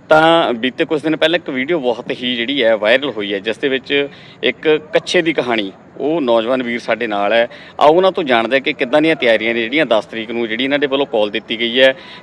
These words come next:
ਕਿਸ ਤਰ੍ਹਾਂ ਦਾ ਜਿਹੜਾ ਪ੍ਰੋਟੈਸਟ ਹੋਊਗਾ, ਕਿਸ ਤਰ੍ਹਾਂ ਜਿਹੜਾ ਰੋਡ ਮੈਪ ਹੈ ਉਹ ਤਿਆਰ ਕੀਤਾ ਗਿਆ। ਸਭ ਤੋਂ ਪਹਿਲਾਂ ਬਾਈ ਦਾ ਸਵਾਗਤ ਕਰਦੇ ਹਾਂ। ਬਾਈ ਜੀ, ਬਹੁਤ ਬਹੁਤ ਸਵਾਗਤ ਹੈ ਤੁਹਾਡਾ।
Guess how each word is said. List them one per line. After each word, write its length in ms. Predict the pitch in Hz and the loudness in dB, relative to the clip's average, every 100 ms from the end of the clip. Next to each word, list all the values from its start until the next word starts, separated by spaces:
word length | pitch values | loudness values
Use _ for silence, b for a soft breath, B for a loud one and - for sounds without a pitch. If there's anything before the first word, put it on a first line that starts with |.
| - | 0
ਕਿਸ 140 | 156 | 0
ਤਰ੍ਹਾਂ 240 | - 185 180 | 2 4 4
ਦਾ 80 | |
ਜਿਹੜਾ 140 | 175 175 | 4 4
ਪ੍ਰੋਟੈਸਟ 440 | 147 135 117 - | 0 -2 -2 -2
ਹੋਊਗਾ, 360 | 127 127 139 139 | -4 2 4 2
ਕਿਸ 240 | - 139 | -2 -6
ਤਰ੍ਹਾਂ 220 | - 147 | -2 -2
ਜਿਹੜਾ 200 | 139 160 | 0 2
ਰੋਡ 200 | 135 113 | 2 2
ਮੈਪ 220 | 107 113 117 | 0 0 0
ਹੈ 60 | |
ਉਹ 60 | 120 | -2
ਤਿਆਰ 240 | 117 107 | 0 0
ਕੀਤਾ 280 | 101 - 117 | -2 -6 -2
ਗਿਆ। 160 | 117 127 | 0 -2
ਸਭ 180 | 127 | -2
ਤੋਂ 120 | - 160 | -6 -4
ਪਹਿਲਾਂ 200 | 156 139 | 0 2
ਬਾਈ 120 | 127 | 2
ਦਾ 100 | 127 | 0
ਸਵਾਗਤ 320 | 123 107 107 | 0 -2 -2
ਕਰਦੇ 220 | 104 101 | -6 -4
ਹਾਂ। 60 | 117 | -2
ਬਾਈ 140 | 135 | -2
ਜੀ, 80 | 147 | -2
ਬਹੁਤ 240 | 120 123 - | 2 2 4
ਬਹੁਤ 180 | 147 135 | 2 2
ਸਵਾਗਤ 360 | 117 98 95 | -2 -4 -4
ਹੈ 40 | 101 | -8
ਤੁਹਾਡਾ। 240 | 107 - | -10 -10